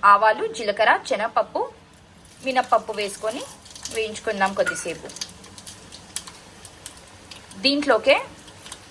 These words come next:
ఎండుమిర్చి, కరివేపాకు, టేస్ట్‌కి కాస్త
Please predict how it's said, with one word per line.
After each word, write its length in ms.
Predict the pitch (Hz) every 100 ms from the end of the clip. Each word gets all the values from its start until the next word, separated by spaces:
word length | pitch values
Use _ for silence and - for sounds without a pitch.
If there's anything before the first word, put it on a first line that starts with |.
| - -
ఎండుమిర్చి, 480 | 226 269 277 - 320 480 - - - - - - - - - - - - - - - - - - - - - - -
కరివేపాకు, 600 | 220 226 269 254 - 359 - - - - - - - - - - - - - - - - - - - - - - - - - - - -
టేస్ట్‌కి 500 | 311 320 - 294 466 - - - 285
కాస్త 320 | 269 269